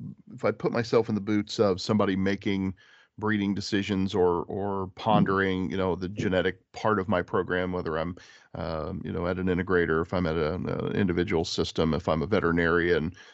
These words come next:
who's making, um, recommendations to a client and so on, h-, help me kind of frame this in my mind, how this selection for robustness works, um, you know, kind of throughout the process and what I,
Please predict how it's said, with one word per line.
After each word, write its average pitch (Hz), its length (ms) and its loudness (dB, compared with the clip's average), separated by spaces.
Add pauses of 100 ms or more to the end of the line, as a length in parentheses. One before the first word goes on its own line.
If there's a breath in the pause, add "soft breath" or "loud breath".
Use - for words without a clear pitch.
who's 92 520 0
making, 85 540 0
um, 92 320 0
recommendations 87 800 0
to 95 100 -2
a 85 40 -2
client 90 300 0
and 80 100 -6
so 90 200 2
on, 80 100 0 (1300 loud breath)
h-, 139 140 -2 (120)
help 170 220 2
me 143 240 4
kind 127 220 0
of 113 40 -6
frame 120 280 0
this 110 180 -4
in 104 100 0
my 92 140 0
mind, 95 580 -2
how 101 300 -2
this 95 180 -4
selection 90 760 -4 (320 soft breath)
for 101 320 0
robustness 95 720 -2
works, 98 600 -2 (340 soft breath)
um, 92 560 -4
you 107 80 -4
know, 90 80 -4
kind 92 180 0
of 90 80 -4
throughout 92 400 2
the 104 100 -2
process 90 600 0
and 87 120 -4
what 95 160 0
I, 85 300 0